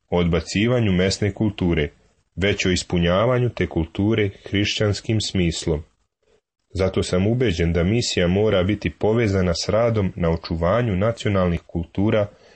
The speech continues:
i njihovom preporodu. Upravo tako su radili naši poznati misionari devetnaestog i početka dvadesetog veka. Njihovi prevodi bogoslužbenih i biblijskih tekstova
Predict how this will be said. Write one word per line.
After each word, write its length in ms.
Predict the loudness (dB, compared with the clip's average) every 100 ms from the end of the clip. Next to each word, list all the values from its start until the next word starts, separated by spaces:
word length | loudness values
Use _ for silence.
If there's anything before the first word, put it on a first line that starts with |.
| _ -8
i 100 | -2
njihovom 460 | 0 0 0 0 0
preporodu. 600 | 0 -2 0 0 0 -4 -8 _ _ _ _ _ _
Upravo 380 | -6 -2 0 0
tako 400 | 0 -2 0 -2
su 220 | -2 0
radili 460 | 2 2 2 2 2
naši 280 | 0 -2 -4
poznati 540 | -2 0 0 -2 -2
misionari 680 | -2 -2 -2 0 0 0 -2 _ _ _ _ _ _ -8
devetnaestog 880 | -2 0 0 0 0 0 -2 -4 -6
i 120 | -10 -6
početka 560 | -6 -2 0 0 -2
dvadesetog 840 | 0 2 2 2 -2 -2 -2 -2 -2
veka. 480 | 0 0 0 -4 -6 _ _ _ _ _ _ _ -2
Njihovi 420 | -2 0 0 -2
prevodi 480 | 0 0 2 2 0
bogoslužbenih 1000 | 0 0 -2 -2 0 2 2 0 0 -2
i 60 | -2
biblijskih 640 | 0 0 0 -2 -6 -10
tekstova 640 | -4 -4 -4 -4 0 0